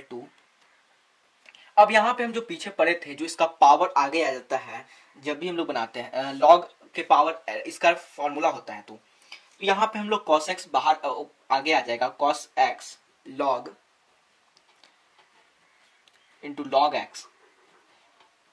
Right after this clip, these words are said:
तो जब भी हम लोग इसका हम लोग निकालेंगे तो इसका formula होता है कि इसका power आगे आ जाता है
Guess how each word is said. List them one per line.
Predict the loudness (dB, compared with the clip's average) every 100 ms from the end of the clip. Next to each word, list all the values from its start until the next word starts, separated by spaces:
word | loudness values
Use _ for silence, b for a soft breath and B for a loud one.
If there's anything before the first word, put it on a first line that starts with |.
| _ -20 b b b b -18
तो | -6
जब | -4
भी | -4 -8
हम | -6
लोग | -8
इसका | -8 -6
हम | -6 -6
लोग | -8 -8
निकालेंगे | -6 -4 -4 -8
तो | -10
इसका | -2 -2
formula | -2 -8 2 4
होता | 4 0 -6
है | -6
कि | -12
इसका | -8 -6
power | 0 0 2
आगे | 0 0 -4
आ | -6
जाता | -6 -6
है | -6 -6 -10 -12